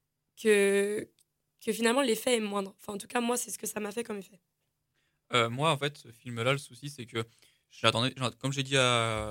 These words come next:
Speaker 2: à Jade, là, avant l'émission, j'en attendais beaucoup de ce film-là, euh, parce que, euh, il est, c'est une, en fait, c'est une référence dans le film d'horreur. Souvent, quand on cherche,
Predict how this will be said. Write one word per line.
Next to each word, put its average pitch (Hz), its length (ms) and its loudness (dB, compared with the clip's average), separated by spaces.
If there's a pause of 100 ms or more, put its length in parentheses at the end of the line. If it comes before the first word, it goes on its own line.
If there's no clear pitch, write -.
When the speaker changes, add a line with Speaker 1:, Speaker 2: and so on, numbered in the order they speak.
Speaker 2:
à 113 120 -6
Jade, 131 180 4
là, 110 180 2
avant 107 160 -6
l'émission, 110 420 -6
j'en 135 100 -2
attendais 113 220 -2
beaucoup 139 280 -10
de 139 100 0
ce 123 140 -8
film-là, 117 500 -2 (560)
euh, 107 180 -2
parce 104 220 -4
que, 151 340 -2 (160)
euh, 110 400 -6
il 113 140 -4
est, 117 180 0 (340)
c'est 139 140 0
une, 139 140 4
en 143 80 0
fait, 185 140 0
c'est 156 60 -4
une 139 60 0
référence 151 360 2
dans 131 80 0
le 117 40 -6
film 127 140 -6
d'horreur. 131 280 4 (120)
Souvent, 151 320 -2
quand 135 160 -2
on 127 60 0
cherche, 147 400 0